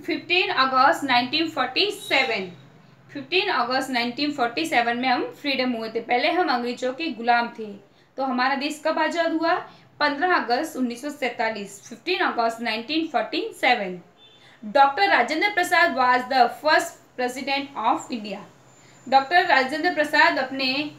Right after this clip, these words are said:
first प्रा-, प्र-, president थे। जो Rajendra Prasad थे वो first। कौन था first, सबसे पहले अपने president India का? कौन था?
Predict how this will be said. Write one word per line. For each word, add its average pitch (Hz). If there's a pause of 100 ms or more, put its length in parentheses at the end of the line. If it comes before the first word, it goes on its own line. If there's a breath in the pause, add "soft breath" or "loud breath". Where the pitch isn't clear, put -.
(120)
first 359
प्रा-, 262
प्र-, 240
president 285
थे। 226 (680 loud breath)
जो 262
Rajendra 294
Prasad 320
थे 339
वो 262 (120)
first। -
कौन 330
था 359
first, 349
सबसे 320
पहले 302
अपने 311
president 311
India 320
का? 330 (640)
कौन 311
था? 359